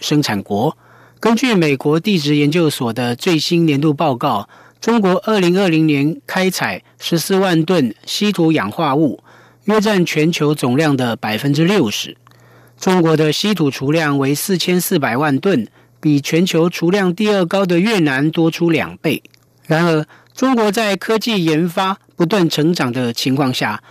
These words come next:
如今也是全球最大的稀土矿石和金矿进口国之一。特别是重稀土元素，也就是在十七种稀土元素中，原子序数较高的元素，例如铬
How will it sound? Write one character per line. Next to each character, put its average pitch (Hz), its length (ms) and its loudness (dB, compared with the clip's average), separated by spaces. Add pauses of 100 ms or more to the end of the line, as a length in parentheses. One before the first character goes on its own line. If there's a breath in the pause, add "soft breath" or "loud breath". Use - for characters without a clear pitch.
(160 soft breath)
如 160 200 4
今 208 240 0
也 165 120 2
是 165 160 0
全 156 280 0
球 160 200 0
最 165 200 0
大 147 180 0
的 139 140 0
稀 185 240 0
土 127 300 -2
矿 160 300 0
石 139 300 -2
和 143 220 0
金 202 320 0
矿 165 320 -2 (200 soft breath)
进 180 300 2
口 110 240 -2
国 110 240 -4
之 160 160 -2
一。 208 240 2 (500 loud breath)
特 262 160 0
别 196 220 2
是 214 260 0
重 196 320 0
稀 202 200 -2
土 131 180 -4
元 117 180 -2
素， - 320 0 (380 soft breath)
也 143 180 2
就 185 160 0
是 170 160 0
在 160 220 -2
十 156 160 -2
七 190 220 -2
种 135 260 0
稀 202 240 -2
土 139 180 -4
元 120 160 0
素 147 200 0
中， 190 280 0 (420 soft breath)
原 180 220 4
子 151 200 0
序 208 280 -2
数 175 300 0
较 180 260 0
高 202 240 0
的 214 140 0
元 110 240 -2
素， - 300 -6 (260 soft breath)
例 220 160 2
如 170 320 4
铬 175 400 -2